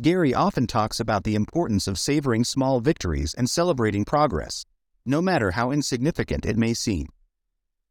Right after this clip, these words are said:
Gary encourages people to be present in their daily lives and to engage fully with their surroundings,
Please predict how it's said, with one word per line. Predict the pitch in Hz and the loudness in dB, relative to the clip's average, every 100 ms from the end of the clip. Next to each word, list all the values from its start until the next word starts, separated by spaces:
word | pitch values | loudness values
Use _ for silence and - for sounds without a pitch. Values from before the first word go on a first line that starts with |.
| _ _ _ - | _ _ _ -8
Gary | 107 151 196 208 | 0 2 2 2
encourages | 139 147 165 175 120 104 | 0 0 0 0 0 -4
people | - 151 123 101 | -2 -2 -2 -2
to | |
be | 110 113 | -2 -2
present | - 165 131 98 | 0 0 0 -2
in | 98 | -2
their | 107 | -2
daily | 98 131 143 131 | 0 0 2 2
lives | 123 104 65 - - | 2 0 -2 -8 -4
and | 127 | -2
to | 139 | 0
engage | 135 123 160 147 - | 2 2 0 0 -2
fully | 180 143 | 0 2
with | 101 98 | 2 0
their | 110 | -2
surroundings, | - 117 139 156 73 - - | -2 0 0 0 -2 -6 -12